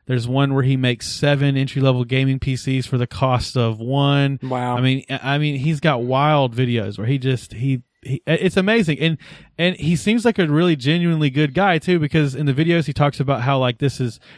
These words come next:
Speaker 1: reducing waste and it's, uh, you know, a lot of times he gives them away to people that need them. Like, he seems to be a really cool, like, a really good guy.
Speaker 2: Right.
Speaker 1: Um,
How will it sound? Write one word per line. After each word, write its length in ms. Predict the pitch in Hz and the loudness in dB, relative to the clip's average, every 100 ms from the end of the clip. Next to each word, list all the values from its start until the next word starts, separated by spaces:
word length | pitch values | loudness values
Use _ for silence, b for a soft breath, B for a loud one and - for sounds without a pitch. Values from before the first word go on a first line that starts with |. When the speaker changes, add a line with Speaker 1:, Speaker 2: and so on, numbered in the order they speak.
| B | B
Speaker 1:
reducing 520 | 139 127 131 - 120 110 | -4 0 0 0 -6 -2
waste 560 | 139 156 160 147 - | 2 2 2 0 -6
and 400 | 123 123 120 113 - b b | -4 -2 -2 -6 -10 b b
it's, 280 | 131 - 135 | -4 -4 0
uh, 220 | 123 117 | 0 2
you 100 | 123 127 | 0 0
know, 220 | 120 120 | 0 0
a 140 | 117 | 0
lot 160 | 123 135 | 2 2
of 60 | |
times 220 | 135 139 135 | 2 0 -2
he 80 | |
gives 300 | 120 127 143 127 | -2 0 2 2
them 120 | 127 | 0
away 320 | 120 135 147 | 2 4 4
to 60 | 143 | 2
people 280 | 147 131 113 | 0 0 -2
that 100 | 110 | -2
need 320 | 147 165 139 | 0 0 2
them. 320 | 151 151 143 | 2 2 2
Like, 140 | 131 123 | 0 -2
he 80 | |
seems 200 | 160 277 | -2 0
to 60 | 247 | 2
be 60 | 214 | 2
a 60 | |
really 200 | 185 180 | 2 0
cool, 380 | - 175 165 139 | 2 0 0 0
like, 180 | 151 143 | 0 0
a 40 | |
really 200 | 147 156 135 | 2 2 0
good 140 | 135 | -2
guy. 140 | 123 156 | -2 0
Speaker 2:
Right. 260 | 156 120 - B B B - | 0 -2 -8 B B B -4
Speaker 1:
Um, 540 | 143 135 127 117 107 | 0 0 0 -4 -10